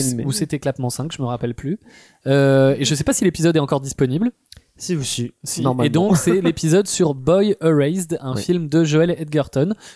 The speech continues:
Speaker 2: que je n'aurais pas vu non plus si tu m'avais pas dit d'aller le voir pour pouvoir en faire la critique.
Speaker 1: Heureusement que je suis
Speaker 2: Et
Speaker 1: là.
Speaker 2: bah oui, oui, pour ça, pour, pour plein de choses. J'avais eu ça
Speaker 1: Oh.
Speaker 2: aussi avec... Euh,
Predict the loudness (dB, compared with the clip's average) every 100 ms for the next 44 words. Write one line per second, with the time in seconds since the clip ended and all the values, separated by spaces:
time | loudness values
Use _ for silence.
0 | -2 2 2 4 2 2 0 0 0 -2
1 | -2 -6 -10 -8 -8 -4 -4 -2 -4 -4
2 | -6 -4 -2 -2 -2 -6 -6 -4 -2 -2
3 | -6 -6 -10 -10 -12 -10 -2 0 2 0
4 | 0 2 2 0 -4 -4 -2 2 2 4
5 | 2 2 0 0 -4 -2 -4 -2 -4 -2
6 | -4 -2 -2 0 -2 -2 -2 0 0 0
7 | 0 0 2 0 0 0 0 2 0 -4